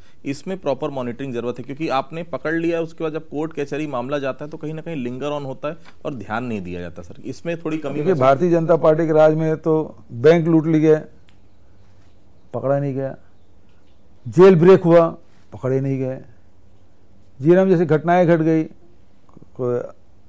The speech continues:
Speaker 2: पकड़ा नहीं गया, तो भारतीय जनता पार्टी का शासन नहीं होगा। हमारे जितने भी घटना हो, चाहे अपहरण के हो, हत्या के हो, वो सारे आरोपी पकड़े गए हैं।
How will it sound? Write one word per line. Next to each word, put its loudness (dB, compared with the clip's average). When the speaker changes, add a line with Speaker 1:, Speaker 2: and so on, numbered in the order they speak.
Speaker 2:
पकड़ा -4
नहीं -6
गया, -8
तो -10
भारतीय 0
जनता -2
पार्टी -6
का -14
शासन -6
नहीं -6
होगा। -16
हमारे 2
जितने 2
भी 2
घटना 4
हो, 0
चाहे 4
अपहरण -2
के -8
हो, -4
हत्या -4
के -8
हो, -8
वो -8
सारे 2
आरोपी 0
पकड़े -8
गए -8
हैं। -14